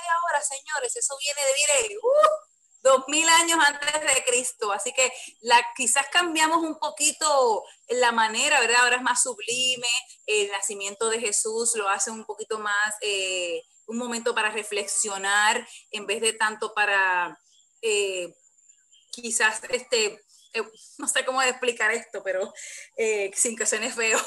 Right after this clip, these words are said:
<laughs> para tener excesos, ¿verdad? Pero quizás los excesos ahora son otros, porque, eh, nos exces-, nos hacemos excesos comprando regalos, eh, decoraciones para la casa, eh, ropa o lo que sea. Realmente a veces los excesos son los que cambian. Quizás no son excesos personales,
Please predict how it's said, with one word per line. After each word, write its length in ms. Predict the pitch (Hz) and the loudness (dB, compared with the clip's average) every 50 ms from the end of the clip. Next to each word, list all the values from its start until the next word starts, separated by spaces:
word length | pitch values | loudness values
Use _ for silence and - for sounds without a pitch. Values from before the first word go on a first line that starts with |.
| - - | -4 0
<laughs> 760 | - 311 - - - - - 349 - - - - 269 262 - - | 0 2 2 2 0 4 4 2 2 2 -2 -4 -4 -4 -2 0
para 200 | 226 233 233 240 | 4 4 4 4
tener 200 | 240 226 226 233 | 2 0 4 2
excesos, 840 | 269 269 262 - - - 285 262 254 247 - 240 214 240 254 - - - - - - _ | 4 6 6 6 6 6 6 6 6 6 6 6 4 4 4 4 2 0 -8 -20 -10 _
¿verdad? 260 | 208 208 208 240 311 381 - - - _ _ _ _ _ _ | -6 2 4 6 6 4 4 -2 -12 _ _ _ _ _ _
Pero 220 | 262 285 320 381 381 349 - - | 2 2 4 4 2 0 -2 -2
quizás 260 | 277 247 254 240 254 | -4 0 0 2 2
los 100 | 294 320 349 | 2 2 2
excesos 380 | 320 330 - 302 302 302 339 311 | 2 2 0 0 0 0 -2 -2
ahora 240 | 311 285 285 294 311 | 0 0 0 0 0
son 220 | - 320 294 285 | 0 -2 -2 -4
otros, 280 | 320 330 - - 320 302 - | -4 -6 -6 -8 -10 -8 -6
porque, 260 | 220 214 - - 202 | -8 -8 -6 -6 -6
eh, 160 | 185 - 220 214 | -4 -4 -6 -6
nos 100 | 220 247 262 | -6 -6 -6
exces-, 320 | - - - 233 226 220 - - | -6 -4 -4 -4 -4 -4 -6 -10
nos 100 | 226 220 226 226 - 208 | -10 -10 -8 -6 -8 -8
hacemos 260 | - 233 220 254 294 | -8 -8 -6 -4 -4
excesos 340 | 302 302 - 285 294 370 330 - | -4 -2 -2 -2 -2 -2 -6 -6
comprando 640 | - 233 220 - 202 202 214 226 240 240 226 214 - - | -8 -8 -6 -2 -2 -2 0 0 0 0 0 0 -4 -4
regalos, 480 | 214 202 196 190 208 262 269 254 254 269 - - - - - _ | -4 0 2 4 4 4 4 4 2 0 0 -6 -14 -18 -16 _
eh, 460 | - 220 220 214 202 196 196 190 185 180 | -4 -2 0 0 0 0 0 0 -2 -2
decoraciones 640 | 208 202 214 208 185 196 - - 202 190 208 233 | -4 -4 -2 -4 -2 2 2 2 2 0 -4 -4
para 180 | - 220 208 202 | -4 -2 0 0
la 120 | 190 185 | 0 0
casa, 560 | - 226 247 269 269 - - 247 226 226 233 233 - - - - _ - | 4 4 4 4 4 2 2 2 2 2 2 0 -2 -12 -18 -20 _ -6
eh, 320 | 208 208 196 185 180 - _ | -4 -4 -2 -4 -6 -10 _
ropa 500 | 202 196 202 226 254 269 247 - - 226 | -14 -2 2 4 4 4 4 4 2 2
o 40 | 214 | 2
lo 120 | 208 208 | 2 0
que 160 | - 202 214 - | -4 -4 -2 0
sea. 300 | - 220 208 202 190 - | 0 0 0 0 -2 0
Realmente 400 | 214 202 208 226 240 233 269 254 | -2 -2 -2 -2 -2 0 0 2
a 40 | |
veces 260 | 233 240 240 - 269 254 | 2 2 0 0 -2 -2
los 120 | 247 226 | -2 -2
excesos 600 | 226 220 226 247 240 - - - - - - _ _ | 0 -2 -2 -2 -2 -2 0 0 -2 -2 -4 _ _
son 240 | - - 233 226 226 | -2 -2 -2 -2 -4
los 140 | 226 226 | -6 -6
que 100 | - 220 | -8 -8
cambian. 320 | - 175 170 175 180 175 175 | -6 -6 -6 -6 -8 -10 -6
Quizás 220 | 196 196 - 190 | -4 -4 -4 -4
no 100 | 208 214 | -2 -2
son 160 | - 226 226 | -2 -2 -2
excesos 380 | 226 226 226 - 214 - 233 - | -6 -4 -4 -4 -4 -4 -8 -8
personales, 580 | - 254 240 - 294 294 320 320 311 285 294 | -10 -8 -6 -4 -2 0 0 0 0 0 -4